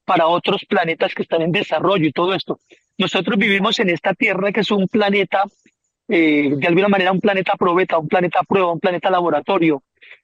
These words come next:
en el cual hay pesquisa y hay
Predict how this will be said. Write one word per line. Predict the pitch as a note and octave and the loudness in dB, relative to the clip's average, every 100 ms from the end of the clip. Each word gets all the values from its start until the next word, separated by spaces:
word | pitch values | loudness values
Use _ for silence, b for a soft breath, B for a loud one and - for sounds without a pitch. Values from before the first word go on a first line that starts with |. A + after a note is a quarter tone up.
| _ - | _ -4
en | G3 | -2
el | F3+ | 0
cual | G3+ G3+ | 2 4
hay | G#3+ G#3+ G#3 - | 4 2 -2 0
pesquisa | A3+ - - A3+ - D3 _ _ _ _ | -2 0 -2 -2 -2 -4 _ _ _ _
y | A3+ F#3 | 2 4
hay | F3+ F3+ G3 G3+ G3 G3 | 4 2 2 2 2 0